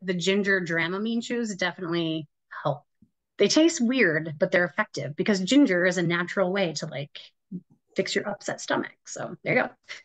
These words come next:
insect repellent wipes. I have been reading that there are quite a few insects in the Galapagos Islands, um, and the people don't really talk about them because you get distracted, but they're there. They're always there. So repellent wipes, not the spray or lotion,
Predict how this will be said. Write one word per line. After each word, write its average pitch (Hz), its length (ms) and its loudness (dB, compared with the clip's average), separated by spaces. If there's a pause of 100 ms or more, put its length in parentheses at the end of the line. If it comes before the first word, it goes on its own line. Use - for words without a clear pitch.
(180)
insect 302 360 4
repellent 277 460 2
wipes. 254 340 0
I - 120 0
have 254 240 -2
been 247 160 -2
reading 240 380 2
that 220 140 2
there 214 140 2
are 196 440 0
quite 208 160 0
a 208 60 -4
few 202 480 2
insects 196 680 -2
in 196 100 0
the 190 60 2
Galapagos 175 440 0
Islands, 180 540 0 (360)
um, 185 260 0
and 202 100 -4
the 190 40 -6
people 214 220 -2
don't 202 100 0
really 185 160 2
talk 175 240 -2
about 156 200 -2
them 156 340 -6
because 156 560 0
you 175 100 -2
get 156 120 2
distracted, 151 640 0
but 143 80 -4
they're 135 120 0
there. - 380 -2
They're - 120 -6 (180)
always - 160 -10
there. - 100 -14 (260)
So 190 640 4
repellent 220 560 2
wipes, 185 520 -2
not 220 320 2
the 262 80 -10
spray 233 480 0
or 220 120 0
lotion, 233 480 0